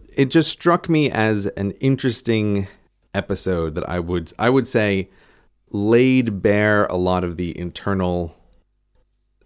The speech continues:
thinking and operation of a company,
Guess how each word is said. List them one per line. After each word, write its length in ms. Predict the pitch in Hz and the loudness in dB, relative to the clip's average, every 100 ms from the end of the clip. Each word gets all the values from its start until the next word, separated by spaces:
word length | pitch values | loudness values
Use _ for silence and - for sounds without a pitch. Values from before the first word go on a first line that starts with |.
| _ | _
thinking 680 | - 151 135 131 123 120 113 | -2 0 2 0 0 0 -2
and 160 | 98 | -4
operation 840 | 95 101 92 87 95 - 90 87 - _ _ | -2 -2 0 0 -2 -2 -2 -4 -8 _ _
of 160 | 98 90 | -4 -4
a 40 | |
company, 520 | - 98 107 113 117 | -4 -4 -2 -2 -4